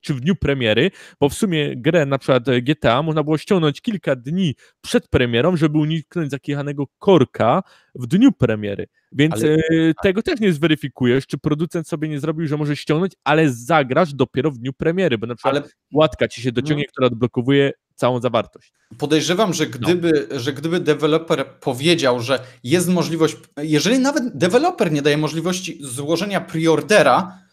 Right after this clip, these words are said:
Speaker 2: to my się kłócimy tutaj o, o coś, o
Speaker 1: A
Speaker 2: skoro
Speaker 1: tak
Speaker 2: nie masz możliwości czegoś kupić, to nie masz możliwości te-, czegoś kupić, a jeżeli to kupiłeś,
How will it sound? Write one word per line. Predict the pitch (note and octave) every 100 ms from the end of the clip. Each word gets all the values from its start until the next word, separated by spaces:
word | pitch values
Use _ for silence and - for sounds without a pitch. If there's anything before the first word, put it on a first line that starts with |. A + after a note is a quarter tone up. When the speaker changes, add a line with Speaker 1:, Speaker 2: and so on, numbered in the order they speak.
| _ -
Speaker 2:
to | F#3+ F#3+ - -
my | E3 G3
się | - B3
kłócimy | A#3 F#3 A#3 B3+
tutaj | B3+ - B3 -
o, | A3 A3+ - F#3+ G3+
o | G#3+
coś, | - A#3 - F#3+ G#3 A#3
o | - F#3+ - - - _ - - -
Speaker 1:
A | -
Speaker 2:
skoro | - D#3+ F#3+
Speaker 1:
tak | G3+
Speaker 2:
nie |
masz | C#4 C4+
możliwości | A3+ G#3 G3+ B3 B3+
czegoś | G3+ G3+ F#3+
kupić, | - B3+ A#3+ A3+
to | -
nie | G#3
masz | A3 G3
możliwości | G3+ F#3 G3 G#3+ F#3+
te-, | - -
czegoś | F3+ G3 F#3+
kupić, | A#3+ C#3+ B2+
a |
jeżeli | D3 D#3+ A#3
to | A#3+
kupiłeś, | F#3 F3+ C4+ G#3+ B3 -